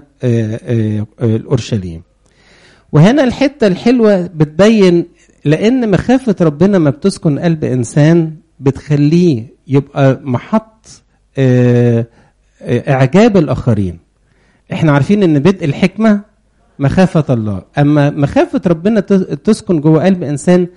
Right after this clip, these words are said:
تخليه مش بس يسلك بحكمة قدام الناس طول ما العينين شايفاه، ولكن حتى جوه بيته وفي حياته يسلك بمخافة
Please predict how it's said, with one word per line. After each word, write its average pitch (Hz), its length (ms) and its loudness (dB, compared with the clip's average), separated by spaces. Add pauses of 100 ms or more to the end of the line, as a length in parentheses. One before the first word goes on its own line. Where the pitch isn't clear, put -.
(360)
تخليه 165 500 0
مش 247 260 0
بس 214 440 -2
يسلك 170 540 2 (300)
بحكمة 151 720 0
قدام 147 400 0
الناس 151 720 0 (320)
طول 196 160 4
ما 170 100 2
العينين 147 400 4
شايفاه، 151 580 2 (380)
ولكن 156 380 2
حتى 247 480 -2
جوه 185 520 4 (380)
بيته 180 400 2
وفي 131 180 -2
حياته 202 640 2 (380)
يسلك 165 360 2
بمخافة 127 600 0